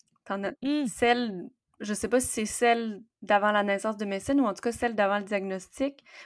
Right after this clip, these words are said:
Speaker 1: ou, ou même avant des in-, avant les inquiétudes, qu'est-ce que tu lui dirais ?
Speaker 2: Hmm, c'est une bonne question. Parce que oui, il y a définitivement une Eugénie d'avant et une Eugénie d'après. Euh, c-,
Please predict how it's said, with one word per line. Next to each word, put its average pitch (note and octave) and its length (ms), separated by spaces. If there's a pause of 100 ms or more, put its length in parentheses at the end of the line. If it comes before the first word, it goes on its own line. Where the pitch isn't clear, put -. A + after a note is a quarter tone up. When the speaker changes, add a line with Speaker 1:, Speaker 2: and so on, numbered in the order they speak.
Speaker 1:
ou, G#3+ 220
ou A3 40
même A3 180
avant G#3+ 220
des G3+ 220
in-, G3 180
avant G3+ 240
les G3+ 220
inquiétudes, G3 600 (240)
qu'est-ce - 180
que - 80
tu A3+ 160
lui F#3+ 140
dirais ? F#3+ 360 (1200)
Speaker 2:
Hmm, A#3 500 (100)
c'est A3 80
une G#3 80
bonne G#3 140
question. G#3 540
Parce A#3 120
que - 120
oui, A#3+ 380 (440)
il G#3+ 40
y - 20
a G#3+ 40
définitivement A3 580
une A3 180
Eugénie G#3 380
d'avant G3 360 (480)
et A3 100
une G#3 260 (100)
Eugénie A3 400
d'après. F#3+ 360 (1600)
Euh, D4 500 (120)
c-, - 280